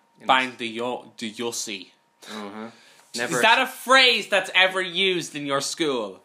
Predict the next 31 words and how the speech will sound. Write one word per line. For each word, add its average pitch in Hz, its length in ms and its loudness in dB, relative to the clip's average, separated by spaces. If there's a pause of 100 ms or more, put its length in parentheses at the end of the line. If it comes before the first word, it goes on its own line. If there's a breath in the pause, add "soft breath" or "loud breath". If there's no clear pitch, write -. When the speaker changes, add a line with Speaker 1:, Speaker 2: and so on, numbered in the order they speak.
Speaker 1:
No, 107 320 -6
and 107 180 -10
never 110 200 -12
say 110 220 -10
it 101 80 -10
again. 95 280 -16 (1300 soft breath)
Speaker 2:
But 175 160 2
it 214 60 2
was 202 180 -2
used 226 260 -2
in 202 80 -10
my 214 160 0
school. 127 500 -6
Speaker 1:
Really? 131 380 -10 (500)
Speaker 2:
But 147 140 4
it 139 60 0
wasn't 127 280 -4 (180)
that. 110 180 -8
It 123 40 -6
was 113 160 -8
yos. - 420 -10 (240)
That 110 120 -6
was 98 140 -14
used. 98 120 -6
Speaker 1:
Uh, 117 320 0
whatever. 101 380 -10 (920 soft breath)
Speaker 2:
It 143 100 0
was 143 180 -2
a 135 60 -12
terrible 202 600 2
word. 127 460 -2